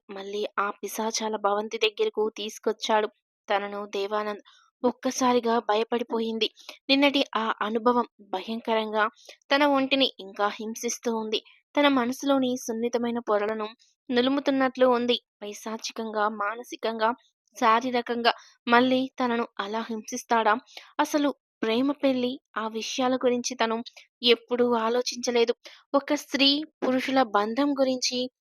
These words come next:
కానీ పెళ్లి గురించి కానీ తనకంటూ వేరుగా ఒక జీవితం ఉంటుందని, అది ఇలా ఉండాలి,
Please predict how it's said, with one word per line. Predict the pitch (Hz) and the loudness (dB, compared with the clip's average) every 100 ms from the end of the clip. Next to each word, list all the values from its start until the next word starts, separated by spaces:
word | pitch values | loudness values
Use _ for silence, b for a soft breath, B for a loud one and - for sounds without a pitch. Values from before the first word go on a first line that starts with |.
| _ _ - | _ _ 4
కానీ | 226 220 214 233 b b - | 6 6 -2 -8 b b 2
పెళ్లి | 254 254 | 4 4
గురించి | 277 277 269 262 262 | 2 2 0 0 -2
కానీ | 240 220 214 220 - _ | -2 -4 -4 -6 -8 _
తనకంటూ | 196 202 208 220 220 226 | -8 -8 -6 -6 -2 -2
వేరుగా | 208 208 233 240 233 240 b b - | 0 0 2 2 2 2 b b -2
ఒక | 294 294 233 | 2 2 2
జీవితం | - 240 269 311 294 | -4 -4 0 2 4
ఉంటుందని, | 269 262 262 254 240 233 240 _ _ _ | 2 2 2 4 2 0 -4 _ _ _
అది | 202 208 220 240 - | -2 0 -4 -10 -10
ఇలా | 196 196 226 247 | -8 -4 -2 -2
ఉండాలి, | 233 240 247 240 | -4 2 4 4